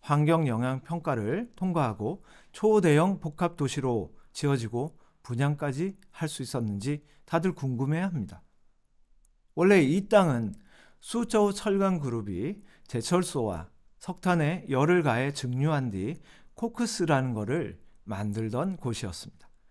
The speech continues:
철을 만드는 공정에는 이 코커스가 반드시 필요하죠. 제철, 제강 제련,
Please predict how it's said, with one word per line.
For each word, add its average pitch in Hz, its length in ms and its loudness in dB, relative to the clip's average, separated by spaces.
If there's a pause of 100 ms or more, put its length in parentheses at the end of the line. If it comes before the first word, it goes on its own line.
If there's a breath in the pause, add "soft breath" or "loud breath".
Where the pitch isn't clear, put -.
(580)
철을 233 260 4
만드는 185 380 6
공정에는 151 600 2
이 127 140 -2
코커스가 113 920 -6
반드시 110 420 -6
필요하죠. 135 500 -4 (840)
제철, 190 540 2 (220)
제강 156 440 2
제련, 104 420 -4